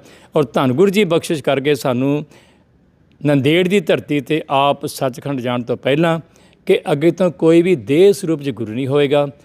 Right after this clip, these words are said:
ਸਿਰਫ ਤੇ ਸਿਰਫ ਗੁਰ ਸ਼ਬਦ, ਗੁਰੂ ਦੀ ਬਾਣੀ ਹੀ ਗੁਰੂ ਹੋਏਗੀ। ਇੱਕ ਓੰਕਾਰ ਤੋਂ ਲੈ ਕੇ ਅਠਾਰਾਂ ਦਸ ਵੀਹ ਤੱਕ ਇਹ ਬਾਣੀ ਨੂੰ ਪੜ੍ਹਨ ਦਾ ਸੱਚੇ ਪਾਤਸ਼ਾਹ ਜੀ ਨੇ ਹੁਕਮ ਕਰ ਦਿੱਤਾ। ਤੋ ਸਾਡਾ ਸਭ ਦਾ ਫਰਜ਼ ਬਣਦਾ ਹੈ। ਸਿੰਘ ਗੁਰ ਕੌਰ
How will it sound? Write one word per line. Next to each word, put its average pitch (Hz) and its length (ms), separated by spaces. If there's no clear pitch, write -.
ਸਿਰਫ 220 220
ਤੇ - 160
ਸਿਰਫ 175 220
ਗੁਰ 139 140
ਸ਼ਬਦ, 156 360
ਗੁਰੂ 160 120
ਦੀ 147 160
ਬਾਣੀ 135 340
ਹੀ 240 140
ਗੁਰੂ 160 220
ਹੋਏਗੀ। 131 480
ਇੱਕ 214 200
ਓੰਕਾਰ 190 680
ਤੋਂ 156 140
ਲੈ 143 100
ਕੇ 147 140
ਅਠਾਰਾਂ 147 440
ਦਸ 143 220
ਵੀਹ 139 180
ਤੱਕ 156 240
ਇਹ 170 140
ਬਾਣੀ 139 360
ਨੂੰ 151 200
ਪੜ੍ਹਨ 170 320
ਦਾ 156 140
ਸੱਚੇ 147 340
ਪਾਤਸ਼ਾਹ 135 440
ਜੀ 160 80
ਨੇ 156 160
ਹੁਕਮ 214 220
ਕਰ 160 160
ਦਿੱਤਾ। - 340
ਤੋ 214 80
ਸਾਡਾ 165 340
ਸਭ 202 300
ਦਾ 185 140
ਫਰਜ਼ 165 300
ਬਣਦਾ 151 340
ਹੈ। 151 260
ਸਿੰਘ 233 380
ਗੁਰ 208 180
ਕੌਰ 170 460